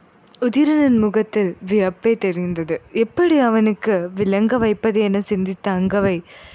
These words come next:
சற்றே நெருங்கி உதிரனின் கன்னத்தை இரு கைகளாலும் அள்ளி பிடித்தாள்.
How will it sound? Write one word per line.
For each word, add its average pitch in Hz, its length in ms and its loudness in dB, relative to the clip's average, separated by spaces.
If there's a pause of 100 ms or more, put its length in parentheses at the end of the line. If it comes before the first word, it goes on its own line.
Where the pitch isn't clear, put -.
(220)
சற்றே 208 500 -4
நெருங்கி 185 640 -2 (120)
உதிரனின் 202 640 0
கன்னத்தை 175 720 -4
இரு 185 280 -2
கைகளாலும் 170 800 -4 (120)
அள்ளி 175 320 -4
பிடித்தாள். 170 520 -8